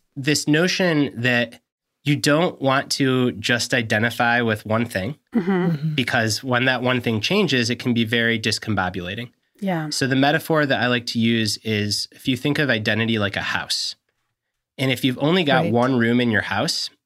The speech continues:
Speaker 1: and that room catches fire,
Speaker 2: Mm-hmm.
Speaker 1: um, you're in trouble. It's gonna be really, really, really disorienting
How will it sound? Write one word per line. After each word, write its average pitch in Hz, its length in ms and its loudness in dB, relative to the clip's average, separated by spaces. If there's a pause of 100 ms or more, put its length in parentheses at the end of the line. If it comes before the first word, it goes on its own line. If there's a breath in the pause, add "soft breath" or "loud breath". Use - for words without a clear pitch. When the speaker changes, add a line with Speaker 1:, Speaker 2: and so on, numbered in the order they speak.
Speaker 1:
and 117 160 0
that 117 180 0
room 110 220 0
catches 110 380 -2
fire, 120 460 0 (140)
Speaker 2:
Mm-hmm. 175 380 0 (200)
Speaker 1:
um, 113 440 0
you're 156 160 4
in 175 100 2
trouble. 156 320 0
It's 104 140 -4
gonna 143 200 2
be 123 200 2
really, 127 500 2
really, 117 320 2
really 104 300 2
disorienting 92 800 -4